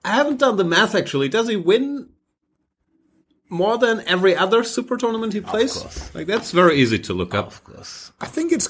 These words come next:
Speaker 3: it's
Speaker 1: It's
Speaker 3: close.
Speaker 1: close,
Speaker 2: Yeah,
Speaker 1: close.
Speaker 2: it's
Speaker 3: But,
Speaker 2: one out of two,
Speaker 3: I
Speaker 2: yeah.
Speaker 3: mean, for instance, for instance, betting wise, I would say Norway chess, they gave him under odds too, but that's because of this. Uh, he normally does so, did so well in tiebreaks. This time he did badly in
Speaker 2: Yeah.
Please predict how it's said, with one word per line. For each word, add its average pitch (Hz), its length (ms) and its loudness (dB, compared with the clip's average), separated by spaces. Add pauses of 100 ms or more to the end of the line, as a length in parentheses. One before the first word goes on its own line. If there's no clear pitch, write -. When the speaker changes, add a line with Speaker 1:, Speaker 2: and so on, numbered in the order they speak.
Speaker 3:
it's - 200 -14
Speaker 1:
It's 190 220 4
Speaker 3:
close. 175 300 4 (180)
Speaker 1:
close, - 20 0
Speaker 2:
Yeah, 107 80 2
Speaker 1:
close. 95 120 2
Speaker 2:
it's - 120 -4
Speaker 3:
But, 156 100 4
Speaker 2:
one 170 100 4
out 135 160 0
of 117 160 -6
two, 98 140 -6
Speaker 3:
I 85 100 -2
Speaker 2:
yeah. 170 40 -4
Speaker 3:
mean, 175 240 -4 (300)
for - 180 0
instance, - 460 -6 (160)
for - 160 -4
instance, 180 280 -2
betting 233 440 2
wise, 247 320 0
I 208 80 0
would 185 140 2
say 185 180 2
Norway 214 420 0
chess, - 360 -2
they 202 160 0
gave 185 240 4
him 180 200 -4
under 175 240 0
odds 135 300 -2
too, 254 340 0
but - 100 -4
that's 196 160 -4
because 180 300 0
of 151 120 -2
this. 147 300 -4
Uh, 131 280 2 (300)
he - 80 0
normally 151 300 4
does 131 220 4
so, 147 100 0
did 131 340 -4
so 131 140 2
well 123 180 4
in 113 100 -2
tiebreaks. 101 480 0
This 139 140 -4
time 147 200 0
he 131 60 -6
did 123 180 -6
badly 123 260 2
in 160 60 -6
Speaker 2:
Yeah. 156 60 -10